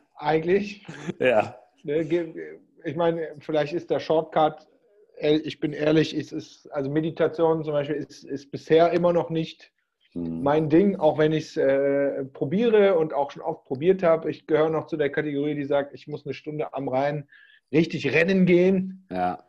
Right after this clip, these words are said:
Speaker 1: Und danach fühle ich mich so halbwegs frei, bin mir, weiß aber, dass diese Art von frei im Kopf eine komplett andere ist, als, äh, irgendwie zu dir selber zu finden und so.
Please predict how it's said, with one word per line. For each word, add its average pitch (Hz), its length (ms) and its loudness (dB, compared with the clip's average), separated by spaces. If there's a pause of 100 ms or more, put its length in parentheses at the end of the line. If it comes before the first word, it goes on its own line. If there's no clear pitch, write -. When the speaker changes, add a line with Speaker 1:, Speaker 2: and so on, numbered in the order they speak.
(160)
Speaker 1:
Und 143 160 0
danach 151 320 2
fühle 170 260 0
ich 160 100 -2
mich 170 180 -2
so 160 140 4
halbwegs 160 440 2
frei, 156 640 4
bin 160 200 2
mir, 160 140 -2 (120)
weiß 170 340 2
aber, 151 280 0
dass 143 300 -4
diese 170 340 -2
Art 165 220 -4
von 151 460 -6
frei 147 340 2
im 160 200 -2
Kopf 156 280 -2
eine 139 100 -4
komplett 151 400 2
andere 156 260 2
ist, 160 360 0
als, 135 400 -2
äh, 131 500 -2
irgendwie 147 500 -6
zu 151 160 -10
dir 143 180 -2
selber 156 400 2
zu - 140 -10
finden 160 400 -6
und 143 180 -14
so. 151 280 -8